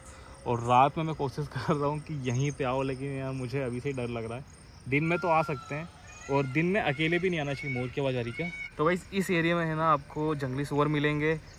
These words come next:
तेंदुए भी मिल सकते हैं, क्योंकि देखे गए हैं बहुत बार। जगह तो यार बहुत ज़्यादा डरावनी है, तो रात में मुश्किल है,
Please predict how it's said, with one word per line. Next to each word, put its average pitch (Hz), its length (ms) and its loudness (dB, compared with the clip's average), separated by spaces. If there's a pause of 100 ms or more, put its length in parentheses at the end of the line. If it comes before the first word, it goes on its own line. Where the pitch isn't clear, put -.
(160)
तेंदुए 127 380 2
भी 160 100 0
मिल 147 200 2
सकते 156 340 -4
हैं, 151 300 -2
क्योंकि 135 280 -4
देखे 123 320 -2
गए 156 80 0
हैं 156 160 2
बहुत 139 260 0
बार। 147 320 6
जगह 139 240 -2
तो 147 120 0
यार 147 140 2
बहुत 135 280 -4
ज़्यादा 143 180 -4
डरावनी 123 420 -4
है, 135 80 -8
तो 131 100 -6
रात 127 360 -4
में 175 100 -2
मुश्किल 175 380 -2
है, 160 60 -2